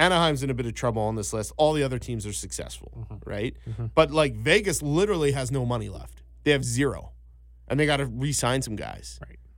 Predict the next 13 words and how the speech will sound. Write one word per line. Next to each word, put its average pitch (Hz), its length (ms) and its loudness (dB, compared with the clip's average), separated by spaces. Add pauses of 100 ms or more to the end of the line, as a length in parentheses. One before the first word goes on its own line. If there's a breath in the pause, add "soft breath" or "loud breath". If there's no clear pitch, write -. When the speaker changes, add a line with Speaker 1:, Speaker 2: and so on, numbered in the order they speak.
(100)
Speaker 1:
Right? 120 260 -2 (440 soft breath)
So, 139 600 2
um, 117 600 2 (440)
one, 160 360 2
one 165 140 4
of 180 60 -2
the 160 100 0
players 151 440 0
that 135 120 -2
I 139 120 4
was 139 140 0
looking 131 340 -2
at 113 260 -2